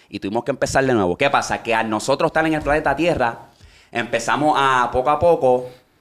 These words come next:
ir en reversa, porque es un ambiente diferente, una atmósfera diferente. Y por eso no hemos podido avanzar como seres humanos.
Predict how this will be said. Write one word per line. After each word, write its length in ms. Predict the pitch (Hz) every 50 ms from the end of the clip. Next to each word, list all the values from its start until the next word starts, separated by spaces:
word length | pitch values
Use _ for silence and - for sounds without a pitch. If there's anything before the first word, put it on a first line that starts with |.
| _ _ _
ir 180 | - 113 127 139
en 140 | 143 135 120
reversa, 680 | 123 131 117 113 131 143 151 147 135 - 120 107 107
porque 360 | - 110 107 101 - - 107 107
es 60 | 120
un 160 | 135 139 139
ambiente 400 | 135 131 131 139 139 135 135 131
diferente, 460 | 127 127 - 127 120 127 143 139 135 127
una 100 | 127 127
atmósfera 360 | 127 135 139 - 123 104 104
diferente. 640 | 98 92 - 95 98 156 208 208 - - 85 - - _ _ _ _ _ -
Y 140 | - 120 -
por 180 | 107 107 120
eso 480 | 156 185 - 160 143 131 - - - - - _ _ _ -
no 180 | 101 107 113 123
hemos 240 | 139 147 160 151 156
podido 400 | 151 147 151 160 160 160 151 123
avanzar 720 | 113 110 104 101 - - - 120 117 120 117 120 - -
como 200 | - 98 95 92
seres 240 | - - 98 104 107
humanos. 340 | 107 104 92 78 73 73